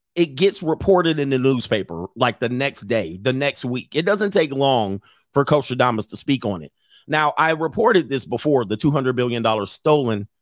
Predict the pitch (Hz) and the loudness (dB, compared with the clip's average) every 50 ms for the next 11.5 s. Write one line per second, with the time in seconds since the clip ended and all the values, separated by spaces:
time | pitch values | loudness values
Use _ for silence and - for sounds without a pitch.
0 | _ _ _ _ _ _ - 151 147 - 170 156 - - 190 185 175 165 151 135 | _ _ _ _ _ _ -4 -4 -2 0 -2 -2 0 0 0 0 0 -2 -2 -2
1 | 135 123 - - 151 139 - 143 131 - 135 135 117 - - 139 131 120 107 101 | -4 -4 -2 -4 -6 -6 -6 -6 -6 -6 -6 -8 -6 0 2 4 4 4 2 0
2 | 95 98 110 110 107 104 104 123 147 175 180 - - - - 123 110 - - - | 0 0 -2 0 0 0 2 2 4 4 2 0 -4 -4 -4 -4 -4 -4 -4 0
3 | 151 160 165 - - - 113 107 - - - _ _ _ _ _ _ _ _ _ | 0 0 0 0 -4 -8 -10 -10 -10 -14 -18 _ _ _ _ _ _ _ _ _
4 | - 147 156 156 147 131 170 226 233 - 196 196 202 170 - - - 175 226 - | -4 0 0 0 2 4 4 4 4 2 4 4 4 2 2 0 -2 -2 0 0
5 | 208 160 160 147 123 147 139 156 160 135 117 - 135 127 127 160 196 - 143 - | -2 -2 -2 -2 -2 -2 0 0 0 0 0 -2 -2 -2 0 -2 -2 -2 -4 -4
6 | - - - 170 175 160 139 131 117 117 104 87 85 85 - _ _ _ _ - | 0 2 4 4 4 2 0 0 0 0 0 -2 -6 -10 -16 _ _ _ _ -2
7 | 135 165 165 156 - 165 151 135 165 165 180 - 117 113 107 - _ _ _ - | 0 0 0 0 -2 -6 -2 2 2 2 2 2 -2 -4 -8 -8 _ _ _ -6
8 | 135 143 - 143 139 - 147 147 139 135 143 160 170 - 175 156 - 135 123 - | -6 -4 -2 -2 -2 0 -2 -2 0 0 -2 -2 -2 -4 -6 -6 -6 -6 -2 -2
9 | 156 151 - - 131 117 - - 131 139 147 147 143 131 139 123 - 143 135 131 | -2 -2 0 -4 -6 -6 -4 -2 0 0 0 0 -2 -6 -6 -6 -6 -8 -8 -6
10 | 123 120 - - 131 127 123 120 _ _ _ - - 123 131 135 143 135 120 - | -8 -8 -4 -4 -4 -4 -4 -8 _ _ _ -10 -2 2 2 2 2 0 -2 -4
11 | 120 123 123 123 101 120 117 127 147 - | -4 -4 -4 -2 -2 0 2 2 2 0